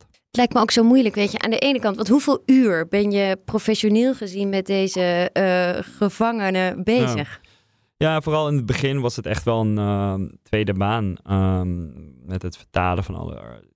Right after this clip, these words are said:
Speaker 2: de teksten, brieven, artikelen ook die jij interessant vindt. Ehm, nu
Speaker 1: Want je moet alles in het Russisch naar
Speaker 2: Alles
Speaker 1: hem
Speaker 2: moet in het
Speaker 1: toesturen?
Speaker 2: Russisch, hè. Dus, maar we hebben een team die heel erg helpt, ehm, om de, al die, al die brieven moeten vertaald worden.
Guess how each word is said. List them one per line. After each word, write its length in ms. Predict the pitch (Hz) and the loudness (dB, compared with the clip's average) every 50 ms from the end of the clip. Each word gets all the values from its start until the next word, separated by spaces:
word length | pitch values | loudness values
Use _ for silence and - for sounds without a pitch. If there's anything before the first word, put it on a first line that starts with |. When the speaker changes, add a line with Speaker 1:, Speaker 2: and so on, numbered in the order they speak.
| _ _ _ _ _ _ _ _ | _ _ _ _ _ _ _ _
Speaker 2:
de 140 | - 76 - | -20 -14 -6
teksten, 840 | - 101 98 101 - - - - - 92 92 90 85 87 87 80 65 67 64 53 - _ | -2 -2 -2 0 0 -4 -4 0 0 2 2 2 0 -2 -4 -6 -8 -8 -10 -14 -10 _
brieven, 460 | - 104 104 104 98 - - 95 87 | 0 2 2 2 2 0 -2 -4 -2
artikelen 520 | 65 92 87 - - 113 - - 110 95 95 | 0 -2 -2 0 -2 -2 0 2 2 2 4
ook 140 | 98 95 | 2 0
die 120 | - - 92 | 0 -4 -4
jij 100 | 87 87 | -4 -4
interessant 420 | 90 90 - - - 90 95 92 - | -6 -8 -10 -6 -4 -2 -2 -2 -2
vindt. 340 | - 90 90 87 - - - - | -2 -4 -4 -4 -6 -10 -16 -16
Ehm, 320 | - - - - - - - - - _ _ _ _ _ _ _ _ - - - _ _ | -14 -12 -12 -12 -12 -14 -16 -18 -20 _ _ _ _ _ _ _ _ -20 -20 -20 _ _
nu 540 | - 110 110 107 104 107 107 104 98 82 69 - - | 4 4 6 6 6 6 6 4 4 2 0 -4 -2
Speaker 1:
Want 140 | - 202 - | -2 0 2
je 60 | 214 | 2
moet 180 | 214 196 - | 2 2 2
alles 260 | - 226 247 269 - - | 2 2 2 2 0 0
in 120 | - 196 | 0 0
het 120 | 180 175 | 0 2
Russisch 440 | 185 175 190 240 247 - 247 220 - | 2 4 4 4 4 2 -2 -4 -4
naar 100 | 214 - - | -2 0 2
Speaker 2:
Alles 160 | 123 131 131 | 2 2 2
Speaker 1:
hem 80 | 185 | 0
Speaker 2:
moet 100 | 139 127 | 0 2
in 40 | 135 131 | 2 2
het 60 | - | 2
Speaker 1:
toesturen? 220 | - - - 247 339 | 2 2 2 0 0
Speaker 2:
Russisch, 140 | - 101 - 104 101 | -2 -4 -4 -2 -2
hè. 60 | 107 | 0
Dus, 160 | 110 113 110 107 | 0 0 -2 0
maar 120 | 117 117 | 0 0
we 60 | 120 | 0
hebben 200 | 127 120 117 117 | 0 0 0 0
een 100 | 117 107 | -2 -2
team 280 | - - 113 123 123 120 | -4 -2 0 0 0 2
die 140 | 117 113 110 | 0 0 0
heel 100 | 107 104 | 0 -2
erg 160 | 95 - - | -6 -6 -4
helpt, 440 | 107 101 104 104 113 - - - - - _ | -2 0 0 0 -2 -2 -6 -12 -20 -18 _
ehm, 640 | - 98 95 95 95 95 92 92 92 92 92 90 90 87 85 85 - - - 53 50 50 _ _ _ - | -6 -4 -2 -2 -2 -2 -2 -2 -2 -2 -4 -4 -6 -8 -10 -14 -18 -20 -20 -20 -20 -20 _ _ _ -10
om 160 | - 101 107 104 | -4 0 0 0
de, 60 | - | 2
al 140 | - 104 107 | 2 2 2
die, 120 | 107 104 - - - | 2 0 -2 -4 -2
al 140 | - 214 214 | 0 0 2
die 80 | 117 104 | 2 0
brieven 220 | 107 104 - - | 0 -2 -2 -4
moeten 160 | 95 87 85 - - | -6 -8 -8 -10 -8
vertaald 280 | - 90 90 87 - | -4 -2 -2 -2 -4
worden. 280 | - - - - - | -6 -12 -14 -14 -14